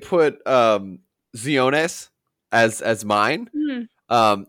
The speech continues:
Speaker 1: I also think he's fairly consistent, but I'm just gonna go ahead and concede to Tomei 'cause he had an amazing end of the year, and he was unbelievably
Speaker 2: He did.
Speaker 1: fun to watch out there.
Speaker 2: And he didn't, he wasn't even here the entire season, especially in the beginning when we were actually doing fairly okay as a team.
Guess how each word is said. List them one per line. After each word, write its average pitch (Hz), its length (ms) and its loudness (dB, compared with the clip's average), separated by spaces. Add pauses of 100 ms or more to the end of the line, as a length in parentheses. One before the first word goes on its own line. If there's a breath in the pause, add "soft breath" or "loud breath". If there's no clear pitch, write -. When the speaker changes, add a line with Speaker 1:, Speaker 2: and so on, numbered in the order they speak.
Speaker 1:
I 117 160 4
also 120 400 2
think 127 220 -4
he's 120 120 -4
fairly 113 260 2
consistent, 110 520 -8
but 113 160 -2
I'm 131 180 -2
just 143 200 -8
gonna 120 180 -2
go 110 200 2
ahead 110 400 4
and 110 140 -6
concede 104 460 -6
to 98 80 -10
Tomei 98 420 -4
'cause 104 160 -4
he 139 160 -2
had 120 200 2
an 107 120 -6
amazing 107 560 -2
end 104 140 0
of 98 80 -4
the 98 80 -4
year, 95 400 -4 (580)
and 101 100 -6
he 120 120 -4
was 110 240 -4
unbelievably 107 680 -2
Speaker 2:
He - 60 0
did. 107 80 -6
Speaker 1:
fun 98 160 0
to 95 80 0
watch 87 320 -4
out 76 220 -8
there. - 300 -10 (220)
Speaker 2:
And 294 140 -2
he 311 200 -2
didn't, 330 280 -4
he 277 180 -4
wasn't 285 280 0
even 302 180 -2
here 226 180 0
the 220 140 0
entire 220 460 -4
season, 208 520 -12
especially 233 400 0
in 226 60 0
the 226 80 -4
beginning 226 400 -6
when 240 100 -6
we 233 100 -6
were 226 140 -4
actually 233 300 -2
doing 240 440 -2
fairly 262 420 0
okay 226 320 -2
as 277 120 -2
a 311 60 -6
team. 359 320 -4